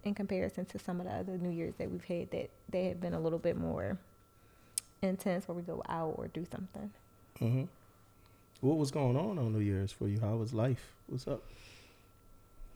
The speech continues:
Speaker 1: Mm. I think prior to New Year's, I think I was tired. Um, my job was really, really busy that time of year.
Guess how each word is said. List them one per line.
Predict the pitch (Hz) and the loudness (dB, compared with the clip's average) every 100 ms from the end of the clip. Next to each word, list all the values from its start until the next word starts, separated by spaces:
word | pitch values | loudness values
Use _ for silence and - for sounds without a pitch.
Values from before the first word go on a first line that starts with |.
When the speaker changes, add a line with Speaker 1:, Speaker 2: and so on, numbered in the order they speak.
| - - | -6 2
Speaker 1:
Mm. | 269 262 220 208 175 - - - - - - - - - - - 220 | 6 8 8 6 2 -6 -12 -12 -14 -16 -18 -20 -20 -20 -10 -8 -6
I | |
think | 226 226 214 - - - | -2 2 0 -2 -10 -2
prior | 233 269 | 2 4
to | 220 | 6
New | 208 | 6
Year's, | 202 190 | 4 2
I | 196 | 0
think | 262 285 | -2 -2
I | |
was | - | -4
tired. | - 202 247 202 196 - - - - - - - - | -4 -2 0 -2 -4 -10 -20 -20 -20 -20 -20 -18 -8
Um, | 185 180 180 190 190 - - - - - - - - - - - - - - - 202 | -4 -2 -2 -6 -8 -18 -20 -20 -20 -20 -20 -20 -20 -20 -20 -20 -20 -20 -20 -8 -2
my | 185 | -2
job | 185 196 208 214 | 0 2 2 0
was | 202 | -4
really, | 185 190 190 233 | -4 -2 -2 0
really | 240 226 | 0 0
busy | 185 190 | 0 0
that | 190 208 - | -2 -4 -4
time | 190 | -2
of | 185 | 0
year. | 175 170 170 185 | 0 0 0 -2